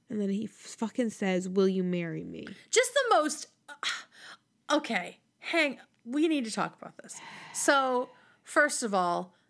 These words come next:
Speaker 2: orange kangaroo reminds me
Speaker 1: Purple
Speaker 2: of
Speaker 1: giraffe.
Speaker 2: purple giraffe, 'cause it's out of a Crane machine. So it's, like, close, but no cigar, right?
Speaker 1: Yep.
Speaker 2: Like, it's close to the,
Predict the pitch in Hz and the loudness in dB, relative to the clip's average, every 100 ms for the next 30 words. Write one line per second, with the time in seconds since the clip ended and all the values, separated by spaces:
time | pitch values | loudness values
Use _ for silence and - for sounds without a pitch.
0 | _ _ _ _ _ - 330 330 311 - | _ _ _ _ _ 2 4 4 2 2
1 | 320 277 262 240 220 185 185 185 - _ | 2 2 2 4 4 4 0 -2 -10 _
2 | _ _ _ 208 214 208 208 208 214 220 | _ _ _ 0 2 2 2 4 6 6
3 | 220 233 190 190 - - 233 226 220 240 | 6 4 0 -2 -10 0 0 2 0 2
4 | 220 165 160 - 196 170 160 170 185 196 | 2 0 -2 -6 -8 -6 -2 0 0 -4
5 | - 196 185 185 185 160 151 180 _ _ | -4 -4 -4 -4 -6 -8 -12 -16 _ _
6 | _ - - 247 226 226 202 185 185 - | _ -4 2 2 2 0 0 2 0 -10
7 | _ _ _ - 285 247 226 226 - - | _ _ _ -4 2 4 4 2 -2 -2
8 | 185 165 180 180 - 170 147 - - 170 | -2 0 0 0 -2 -4 -6 -8 -10 -12
9 | _ 190 185 180 185 214 180 180 175 170 | _ 2 4 2 0 -2 -2 -2 -4 -10
10 | - 233 220 - 220 202 196 196 | -2 0 0 -2 -4 0 0 0